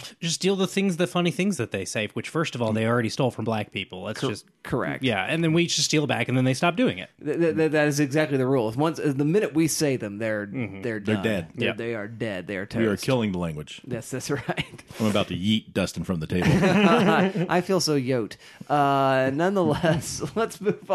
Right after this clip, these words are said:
Speaker 2: on to the next part of our show, which is called
Speaker 3: That's
Speaker 2: Expand.
Speaker 3: the fun thing, is adding tense to Gen Z slang.
Speaker 2: Yeah, <laughs> it
Speaker 3: I
Speaker 2: really
Speaker 3: like
Speaker 2: is. A,
Speaker 3: that.
Speaker 2: it's a good time. Uh, <laughs> Arthur, can you explain what expanding the syllabus is all about?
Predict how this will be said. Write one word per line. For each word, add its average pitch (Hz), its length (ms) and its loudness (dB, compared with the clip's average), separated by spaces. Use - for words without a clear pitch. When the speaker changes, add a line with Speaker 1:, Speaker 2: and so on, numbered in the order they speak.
Speaker 2:
on 175 340 4
to - 160 -2
the 196 180 0
next - 480 -6
part 196 200 2
of - 140 -8
our 147 220 2
show, - 460 0
which 170 180 -2
is 139 100 -6
called 143 260 2
Speaker 3:
That's 147 100 2
Speaker 2:
Expand. 143 320 4
Speaker 3:
the 123 60 2
fun 120 260 0
thing, 101 220 2
is 87 320 -4
adding 107 360 2
tense 107 440 -2
to 90 260 2
Gen 101 300 0
Z 104 140 2
slang. 78 400 -6
Speaker 2:
Yeah, 123 260 0
<laughs> 147 40 2
it - 200 0
Speaker 3:
I 202 40 2
Speaker 2:
really 208 180 2
Speaker 3:
like - 160 6
Speaker 2:
is. 131 80 -8
A, - 20 0
Speaker 3:
that. 82 160 -2
Speaker 2:
it's 139 140 -4
a - 40 -4
good 220 200 -2
time. 147 440 0
Uh, 147 260 4
<laughs> - 420 -10
Arthur, 196 320 2
can 302 200 2
you 359 100 4
explain 160 540 0
what 151 100 4
expanding 135 340 0
the 120 40 -4
syllabus 117 440 -4
is 110 100 -14
all 117 160 -6
about? 113 320 -8